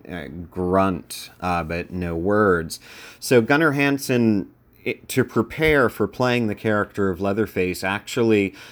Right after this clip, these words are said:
spent a lot of time visiting a special needs school, uh, for special needs children, and watched how they spoke and how they moved and how they interacted with the world,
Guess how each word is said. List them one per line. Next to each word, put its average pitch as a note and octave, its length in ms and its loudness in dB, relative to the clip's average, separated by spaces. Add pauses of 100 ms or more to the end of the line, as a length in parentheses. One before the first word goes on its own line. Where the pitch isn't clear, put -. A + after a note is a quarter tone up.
spent A#2 320 0
a G#2+ 60 4
lot G#2 300 2
of A#2 120 -6
time A2 460 -2
visiting G2+ 520 -2
a F#2+ 40 -4
special G2 540 -4
needs F#2 360 -4
school, G2+ 720 0 (180)
uh, F#2 300 0
for F#2+ 160 -8
special G2 400 -6
needs F2+ 480 -6
children, G2 640 -2 (400)
and G2+ 240 -2
watched G2 500 2
how F2+ 600 0 (640)
they G#2 300 0
spoke - 560 0
and F#2+ 80 -4
how G2 160 -2
they F2+ 180 0
moved F#2 420 -2
and F#2 120 -6
how F#2 140 -4
they F2+ 160 -4
interacted F2 760 -6
with F2+ 180 -4
the F2+ 80 -4
world, F2 540 -2